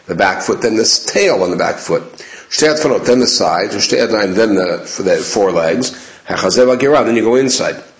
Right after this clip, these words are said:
Kiva Omer, derech nitucho ha'karev, the way it was cut up. Ketzad derech nitucho, what's that order? Harosh v'haregel, ushtei hayadayim, hachazeh v'hagira, ushtei tfanot, v'ha'oketz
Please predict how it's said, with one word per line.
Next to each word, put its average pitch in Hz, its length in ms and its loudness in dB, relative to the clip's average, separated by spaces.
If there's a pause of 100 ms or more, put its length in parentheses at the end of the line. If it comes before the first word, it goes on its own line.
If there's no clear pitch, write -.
(340)
Kiva 226 240 0
Omer, 151 200 2
derech 143 280 2
nitucho 131 520 0
ha'karev, 87 460 -2
the 98 80 0
way 117 120 4
it - 100 -2
was 101 140 0
cut - 300 -6
up. 113 360 -6 (260)
Ketzad 120 420 2
derech 101 280 2
nitucho, 92 340 -2
what's 90 200 0
that 80 140 0
order? 82 360 0 (260)
Harosh 135 300 4
v'haregel, 110 640 0
ushtei 151 440 4
hayadayim, 104 840 0 (640)
hachazeh 101 560 2
v'hagira, 135 640 2
ushtei 135 360 0
tfanot, 156 440 2
v'ha'oketz 135 600 0